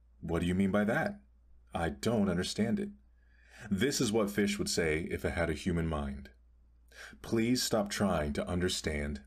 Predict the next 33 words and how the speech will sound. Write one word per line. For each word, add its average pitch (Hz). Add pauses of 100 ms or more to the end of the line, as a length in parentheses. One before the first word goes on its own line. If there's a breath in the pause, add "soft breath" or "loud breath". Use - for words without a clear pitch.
being. 80 (840 soft breath)
You 87
have 95
already 113
had 104
significant 92
glimpses 87
of 73
being, 73 (420)
but 85
the 87
mind 87
will 92
always 107
try 107
to 101
squeeze 117
it 85
into 90
a 78
little 92
box 92 (280 soft breath)
and 82
then 95
put 104
a 95
label 92
on 76
it. 71 (1160)
It 98
cannot 80
be 87
done. 76